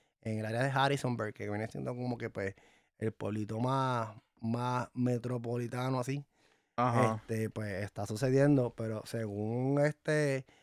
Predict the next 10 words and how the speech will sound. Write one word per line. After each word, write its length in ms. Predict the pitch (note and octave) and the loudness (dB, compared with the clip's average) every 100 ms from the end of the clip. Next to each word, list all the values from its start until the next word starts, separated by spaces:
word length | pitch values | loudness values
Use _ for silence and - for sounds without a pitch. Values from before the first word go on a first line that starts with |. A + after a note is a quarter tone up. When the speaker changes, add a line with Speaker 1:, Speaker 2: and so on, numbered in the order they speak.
| _ _ _ - | _ _ _ 2
Speaker 1:
me 140 | C3 | 4
llegó 320 | C3 B2+ C3 | 4 4 4
fuente, 420 | C3 D3 D#3+ D#3 | 4 4 4 2
es 100 | B2 | 0
que, 340 | - C#3+ C3+ A#2+ | 0 -2 0 -2
eh, 240 | A#2+ A#2 A#2 | -2 -2 -2
básicamente 760 | A#2+ A#2+ C3 C#3 D3 C#3+ C3 | -2 2 4 6 4 2 -2
eso 140 | B2 D3 | -2 0
es 60 | D3 | 2
gente 480 | D#3+ E3+ - A#2+ | 2 2 0 -4